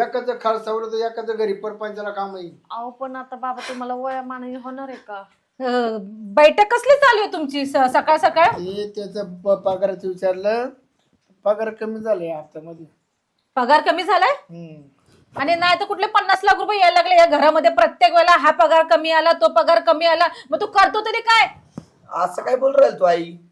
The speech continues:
Speaker 4: आता एवढे दिवस आपण ऍडजस्ट केलं ना, आता व्हाय ना तुम्हाला?
Speaker 3: हा.
Speaker 1: तर जाणार आहे उद्यापासून मी गावंडी झालं खाली.
Speaker 3: कधी, कधी जाणार आहे? सहा महिन्यापासून ऐकू माझ्या कानातून रक्त यायला लागलं आता, समजलं ना?
Speaker 1: उद्या चालू मी कामाला.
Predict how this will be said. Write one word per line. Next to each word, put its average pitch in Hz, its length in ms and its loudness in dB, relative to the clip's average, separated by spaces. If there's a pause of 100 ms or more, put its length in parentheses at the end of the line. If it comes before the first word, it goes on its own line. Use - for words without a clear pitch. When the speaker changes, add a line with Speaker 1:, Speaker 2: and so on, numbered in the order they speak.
(460)
Speaker 4:
आता 170 180 -2
एवढे 240 300 4
दिवस 254 300 4
आपण 233 340 -2
ऍडजस्ट 226 540 -2
केलं - 180 -8
ना, 208 60 -4
आता 226 220 0
व्हाय 208 160 4
ना 180 120 -8
तुम्हाला? 185 460 -6
Speaker 3:
हा. 285 340 4
Speaker 1:
तर 247 140 -10
जाणार 254 320 4
आहे 277 80 10
उद्यापासून 240 500 2
मी 202 340 -8
गावंडी 220 260 4
झालं 190 240 2
खाली. 175 220 -6 (200)
Speaker 3:
कधी, 440 260 4 (100)
कधी 381 160 4
जाणार 415 460 6
आहे? 359 160 8
सहा 381 220 6
महिन्यापासून 381 480 4
ऐकू 381 240 2
माझ्या 392 160 0
कानातून 370 340 0
रक्त 466 240 -2
यायला 392 160 6
लागलं 370 240 4
आता, 320 200 2
समजलं 359 440 2
ना? 233 260 -2
Speaker 1:
उद्या 208 180 0
चालू 208 300 0
मी 202 120 -10
कामाला. 175 360 -2